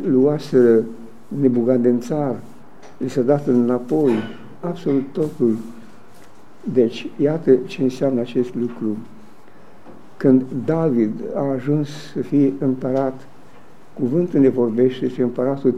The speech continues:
Tirului, care era un alt neam, n-avea nicio treabă cu evreii. Dar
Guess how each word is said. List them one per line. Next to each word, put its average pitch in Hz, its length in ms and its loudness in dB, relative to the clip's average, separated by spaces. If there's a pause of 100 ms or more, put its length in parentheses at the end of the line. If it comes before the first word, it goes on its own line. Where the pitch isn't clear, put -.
(100)
Tirului, 117 600 2 (840)
care 156 120 4
era 175 180 2
un 175 540 -2 (120)
alt 165 180 -2
neam, 123 280 4
n-avea 127 280 4
nicio 131 200 0
treabă 160 440 -4
cu 123 80 4
evreii. 107 540 4 (1200)
Dar 113 240 4